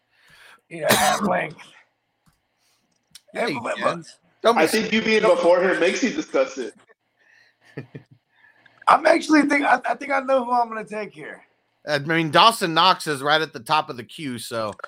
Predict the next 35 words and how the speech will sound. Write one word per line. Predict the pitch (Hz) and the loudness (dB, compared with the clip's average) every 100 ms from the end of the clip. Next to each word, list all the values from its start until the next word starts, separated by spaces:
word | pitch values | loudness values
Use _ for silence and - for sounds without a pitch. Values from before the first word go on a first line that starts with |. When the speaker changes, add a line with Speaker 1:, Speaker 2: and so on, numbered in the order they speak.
| - _ - | -20 _ -6
Speaker 3:
um, | 123 120 | -2 -2
or | 123 127 | -2 2
right | 147 143 | 4 2
at | 135 | -2
the | |
top | 120 143 147 | -6 -4 -2
of | 143 | 0
the | 160 | 0
Speaker 1:
Oh, | 151 | 0
I'm | 196 | 0
not | 151 | 0
Speaker 3:
A | 151 | -2
P. | |
Speaker 1:
doing | 175 - | -12 -10
that. | 123 - - 220 | -10 -12 -14 -6
Speaker 3:
Go | 254 254 | 2 4
with | 240 | 4
Dawson | 262 269 269 | 2 2 -2
Knox | 294 302 302 | -4 -4 -4
in | 320 285 | -10 -6
thirteenth, | 339 - 370 254 151 | -6 -4 -6 -6 -6
man. | 170 | -8
That's | 294 269 | -8 -10
a | |
good | 160 120 | -12 -10
pick. | 127 175 - _ _ - - | -8 -8 -8 _ _ -20 -6
Speaker 1:
No, | 208 | 0
I'm | 175 180 180 | 2 2 -2
not, | 175 190 | -6 -4
I'm, | 175 180 175 170 | -6 -4 -6 -6
I'm, | - - _ _ | -12 -16 _ _
I'll | - 190 | 2 2
pass. | - 139 - - - - | 4 0 0 -8 -16 -18
<laughs> | |
Speaker 2:
I'm | - | -18